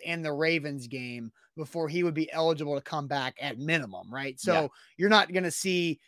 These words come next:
Speaker 1: Kearis Jackson at the earliest. It would be the, after the bye week, uh, versus the Falcons on October twenty-ninth.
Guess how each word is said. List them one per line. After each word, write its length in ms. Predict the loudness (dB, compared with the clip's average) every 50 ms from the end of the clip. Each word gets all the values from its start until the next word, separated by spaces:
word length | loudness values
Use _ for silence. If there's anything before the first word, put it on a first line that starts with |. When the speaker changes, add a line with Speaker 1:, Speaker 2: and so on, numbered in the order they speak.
| _ _ _ -8 2
Speaker 1:
Kearis 420 | 6 8 10 10 10 8 4 2
Jackson 520 | 2 4 6 6 6 4 0 -4 -4 -2 -2
at 200 | -2 -4 -4 -2
the 140 | -4 -4 -4 -6 _ 8
earliest. 600 | 10 10 12 10 8 6 2 0 -2 -6 -8 -6 -4
It 80 | -2
would 180 | -2 0 -2 0
be 400 | 0 0 2 2 2 2 0 -2 _ _ _ _ _
the, 260 | 0 2 2 2 0 -4 -2 2
after 300 | 4 4 4 4 2 0
the 100 | -2 0
bye 300 | 4 4 4 6 4 4
week, 380 | 2 -2 -4 -4 -6 -10 -16 _ _ _ _ _ _
uh, 180 | -2 0 0 0
versus 260 | 2 0 0 0 -2
the 80 | -6 -4
Falcons 640 | 2 4 6 6 6 4 0 -6 -6 -6 -8 -8
on 180 | -6 -6 -4 -4
October 340 | -4 -6 -6 -6 -6 -6 -6
twenty-ninth. 440 | -8 -10 -10 -10 -10 -10 -12 -14 -14